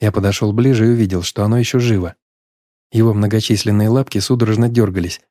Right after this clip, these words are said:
а фасетчатые глаза смотрели прямо на меня. Я почувствовал только отвращение, и раздавил ботинком маленькую хитиновую головку.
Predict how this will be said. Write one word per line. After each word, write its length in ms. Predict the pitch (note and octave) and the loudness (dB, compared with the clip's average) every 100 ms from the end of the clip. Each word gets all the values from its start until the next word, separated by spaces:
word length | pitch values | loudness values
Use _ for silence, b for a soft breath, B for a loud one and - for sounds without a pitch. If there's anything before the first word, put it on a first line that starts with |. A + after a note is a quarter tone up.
| _ _ _ - | _ _ _ -10
а 80 | C3 | -4
фасетчатые 580 | A#2 - G#2+ - G#2+ | -2 -2 -2 -2 -2
глаза 300 | G2+ G#2 A#2 | 0 0 0
смотрели 440 | A#2 G#2+ F#2 A2 G#2 | 0 -2 0 0 0
прямо 340 | - G2+ G2 | -2 -2 0
на 60 | G2 | 0
меня. 380 | G#2+ G#2 D#2+ - _ _ _ _ _ - | 2 0 -2 -8 _ _ _ _ _ -8
Я 140 | A2+ | -6
почувствовал 520 | C3 A2+ B2 G#2 A2 G2 | -2 -2 0 0 -2 0
только 300 | A2 G2 A2 | -2 -2 -4
отвращение, 720 | A#2+ B2 - A2+ F2+ E2 - _ _ _ | 0 -2 0 -2 -2 -6 -12 _ _ _
и 60 | D#3 | -2
раздавил 400 | C3 A2+ A2+ A#2 | 0 2 2 0
ботинком 460 | G2+ F#2+ A2 G#2+ | -2 -2 -2 0
маленькую 460 | G2+ A#2 A#2 F#2+ F#2+ | 0 2 0 -2 -4
хитиновую 520 | - G2 G#2 G2 G2 | -4 -4 0 0 0
головку. 500 | G#2 G#2 F#2 - - | 0 0 0 -4 -16